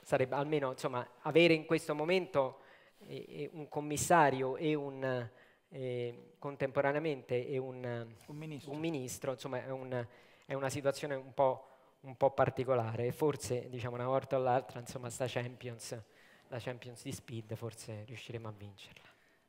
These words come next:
Speaker 2: Grazie Luca, e noi ve l'auguriamo, ma ve lo auguriamo per noi. <laughs> Ve, ve l'auguriamo per noi. Io ridò il, il suo lavoro,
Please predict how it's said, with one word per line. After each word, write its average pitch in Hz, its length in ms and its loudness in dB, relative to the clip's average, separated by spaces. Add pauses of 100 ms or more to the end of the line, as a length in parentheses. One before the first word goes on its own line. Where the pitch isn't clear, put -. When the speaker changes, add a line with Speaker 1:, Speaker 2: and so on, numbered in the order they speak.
(140)
Speaker 2:
Grazie 175 580 2
Luca, 196 300 2
e 165 80 6
noi 190 220 6
ve 160 140 4
l'auguriamo, 185 600 8
ma 165 120 4
ve 156 160 4
lo 180 60 10
auguriamo 185 380 8
per 175 180 4
noi. 196 360 10
<laughs> 147 80 0 (2000)
Ve, 185 120 4 (1500)
ve 170 100 4
l'auguriamo 190 340 6
per 196 80 2
noi. 185 140 2
Io 220 120 8
ridò 208 420 8
il, 185 480 -4
il 190 140 -6
suo - 200 -2
lavoro, 196 520 4